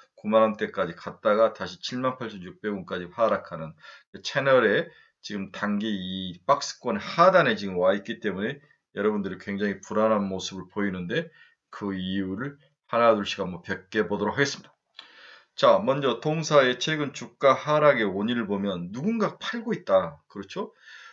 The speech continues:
이 십이월 구일 날은 십일만 주를 팔았고 십이 일 날은 십육만 주, 오늘은 오만 사천 주를 팔 정도로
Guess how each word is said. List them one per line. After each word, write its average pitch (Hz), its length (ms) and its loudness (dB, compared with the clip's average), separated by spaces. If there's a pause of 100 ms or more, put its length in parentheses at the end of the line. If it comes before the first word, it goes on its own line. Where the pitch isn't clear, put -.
(280)
이 147 260 -8
십이월 185 480 2
구일 135 280 -4
날은 123 200 4
십일만 123 640 0
주를 110 200 -4
팔았고 120 640 -4 (400)
십이 170 480 -2
일 143 140 2
날은 117 240 6
십육만 101 720 -2
주, 151 260 -8 (140)
오늘은 113 460 -2
오만 117 320 2
사천 165 500 -6
주를 101 200 -6
팔 113 280 -4
정도로 92 380 -10